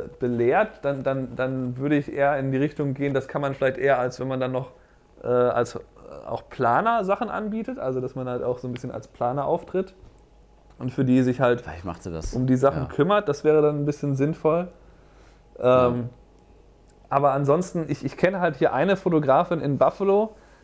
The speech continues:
Speaker 1: die ist halt eigentlich die Chefredakteurin von irgendwie so einem Alternativ-Fashion, ähm,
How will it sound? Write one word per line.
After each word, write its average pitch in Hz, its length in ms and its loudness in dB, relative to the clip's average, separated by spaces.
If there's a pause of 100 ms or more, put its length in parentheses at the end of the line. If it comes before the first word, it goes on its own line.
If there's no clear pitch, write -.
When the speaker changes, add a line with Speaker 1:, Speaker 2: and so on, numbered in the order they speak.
(260)
Speaker 1:
die 143 260 8
ist - 260 2
halt 151 160 2
eigentlich 175 560 0
die 151 140 0
Chefredakteurin 156 840 4
von 139 220 -2
irgendwie 143 400 0
so 135 120 2
einem 131 280 0 (640)
Alternativ-Fashion, 160 1500 0
ähm, 120 580 4